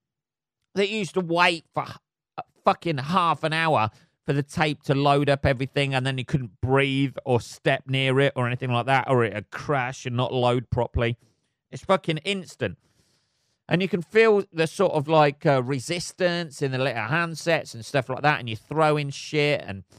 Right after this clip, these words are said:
you know, shooting things or, like, doing the old saber shit, and, you know, it's fucking unbelievable. And now, apparently, in Russia, da, um, that's, uh, that's the only, uh,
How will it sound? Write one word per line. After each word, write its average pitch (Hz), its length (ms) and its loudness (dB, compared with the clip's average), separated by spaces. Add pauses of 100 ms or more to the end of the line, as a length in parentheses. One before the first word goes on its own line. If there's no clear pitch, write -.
(220)
you 147 100 0
know, 120 160 2
shooting 147 540 0
things 147 500 -4
or, 104 240 0 (1120)
like, 135 220 -2
doing 156 160 0
the 143 120 0
old 135 120 0
saber 160 500 0
shit, 160 540 -2
and, 120 280 -6 (260)
you 160 120 -4
know, 104 200 -4 (240)
it's 180 140 -2
fucking 220 360 2
unbelievable. 185 600 4 (1160)
And 170 220 -2
now, 117 560 0 (160)
apparently, 135 840 0 (120)
in 156 200 -2
Russia, 165 460 0 (180)
da, 123 480 2 (420)
um, 127 560 4
that's, - 200 -16
uh, - 100 -20
that's 127 480 0
the 113 180 -2
only, 104 400 -2
uh, 101 140 0